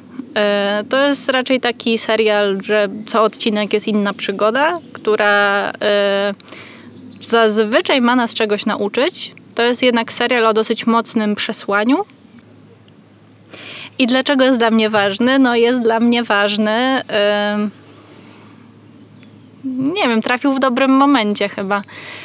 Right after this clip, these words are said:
E, ja się wkręciłam w doktora Who pod koniec studiów.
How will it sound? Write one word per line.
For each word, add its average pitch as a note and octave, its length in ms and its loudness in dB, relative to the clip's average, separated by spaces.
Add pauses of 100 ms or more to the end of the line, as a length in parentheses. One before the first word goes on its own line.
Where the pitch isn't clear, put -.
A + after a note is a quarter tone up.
(260)
E, G3+ 220 0
ja C#4 120 2
się D4+ 80 -8
wkręciłam C#4 540 2
w B3 40 0
doktora A#3+ 420 0
Who B3 100 0
pod A#3 180 -4
koniec A3 320 0
studiów. A3+ 880 0